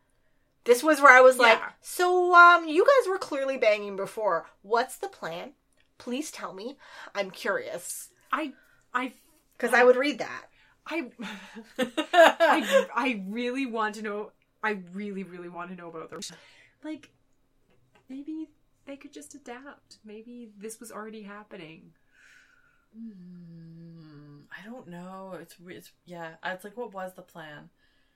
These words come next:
Speaker 3: 'Cause, like, obviously,
Speaker 2: What was the plan
Speaker 3: obviously
Speaker 2: penis-wise,
Speaker 3: Jan-,
Speaker 2: guys?
Speaker 3: <laughs> Janice's plan was obviously to just become James Kirk.
Speaker 1: And he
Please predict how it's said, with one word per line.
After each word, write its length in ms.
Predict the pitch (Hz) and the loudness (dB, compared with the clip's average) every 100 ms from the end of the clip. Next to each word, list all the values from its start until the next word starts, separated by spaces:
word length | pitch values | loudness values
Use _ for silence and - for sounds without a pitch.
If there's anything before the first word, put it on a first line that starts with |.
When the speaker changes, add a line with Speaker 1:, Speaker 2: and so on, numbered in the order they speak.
| _ _ _ - | _ _ _ -18
Speaker 3:
'Cause, 220 | 226 - | -18 -6
like, 180 | 240 220 | -6 -4
obviously, 420 | 220 233 285 254 | -6 -6 -6 -4
Speaker 2:
What 80 | 233 | -2
was 160 | 247 - | -4 -6
the 100 | 240 | -10
plan 260 | 240 208 | -8 -4
Speaker 3:
obviously 280 | 226 311 240 | -4 -4 -6
Speaker 2:
penis-wise, 360 | 208 190 175 160 | -8 -8 -4 -2
Speaker 3:
Jan-, 220 | 226 240 | 0 -2
Speaker 2:
guys? 580 | 156 165 165 - - - - _ | -6 -10 -6 -6 -6 -10 -16 _
Speaker 3:
<laughs> 220 | _ 214 | _ -8
Janice's 480 | 233 240 269 294 277 | -4 -4 -4 -14 -16
plan 280 | - 202 196 | -10 -10 -10
was 160 | 185 - | -18 -6
obviously 540 | 190 190 208 202 196 190 | -6 -6 -12 -14 -16 -16
to 240 | - 190 | -18 -18
just 360 | 170 175 175 - _ _ 165 | -8 -8 -10 -20 _ _ -20
become 720 | 170 196 - - 214 190 190 196 | -20 -18 -18 -6 -4 -4 -10 -16
James 500 | 185 170 160 160 - | -12 -10 -12 -18 -20
Kirk. 400 | - - 196 - | -2 2 2 0
Speaker 1:
And 80 | |
he 40 | 254 | -2